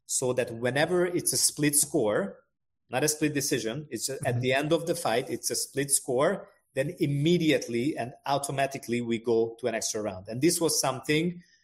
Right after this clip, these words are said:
Speaker 1: the community, the karate token holders decided to go. And then we, we did, uh, ha-, we did have a vote. I think,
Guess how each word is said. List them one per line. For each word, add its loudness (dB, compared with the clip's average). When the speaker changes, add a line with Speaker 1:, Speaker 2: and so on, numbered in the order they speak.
Speaker 1:
the -6
community, 2
the -4
karate 2
token -2
holders 2
decided 0
to -8
go. 2
And -2
then 0
we, 0
we 0
did, 2
uh, 2
ha-, -4
we 0
did 4
have 2
a 2
vote. 2
I 2
think, -2